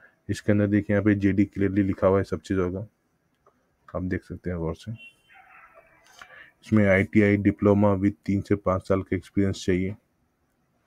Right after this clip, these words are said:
Repair and maintenance experience on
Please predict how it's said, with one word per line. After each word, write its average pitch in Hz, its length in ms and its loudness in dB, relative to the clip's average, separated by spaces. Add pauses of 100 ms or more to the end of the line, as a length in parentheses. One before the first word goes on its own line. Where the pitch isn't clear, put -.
(760)
Repair 104 400 4
and 101 180 2
maintenance 101 500 0
experience 98 480 -2
on 95 220 -2